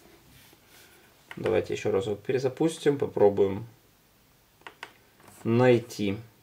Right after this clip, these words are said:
Так, включено. U S B, H D M I, Bluetooth.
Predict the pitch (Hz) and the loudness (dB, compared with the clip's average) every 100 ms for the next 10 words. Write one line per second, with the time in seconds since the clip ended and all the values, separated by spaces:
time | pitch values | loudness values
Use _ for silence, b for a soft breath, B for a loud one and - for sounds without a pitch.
0 | _ - 92 - - - _ _ _ _ | _ -8 -8 -10 -20 -20 _ _ _ _
1 | _ _ _ - 104 92 - 113 170 196 | _ _ _ -6 -4 -2 0 4 4 2
2 | 180 - - - - b b b b _ | -2 -14 -20 -20 -20 b b b b _
3 | _ - - 101 104 117 156 180 180 175 | _ -14 -2 2 2 0 2 4 6 6
4 | 175 - - _ _ _ _ _ - - | 2 -8 -20 _ _ _ _ _ -20 -16
5 | - 117 120 117 147 165 123 117 147 156 | -14 -10 -6 -2 0 0 2 4 4 2
6 | 92 | -2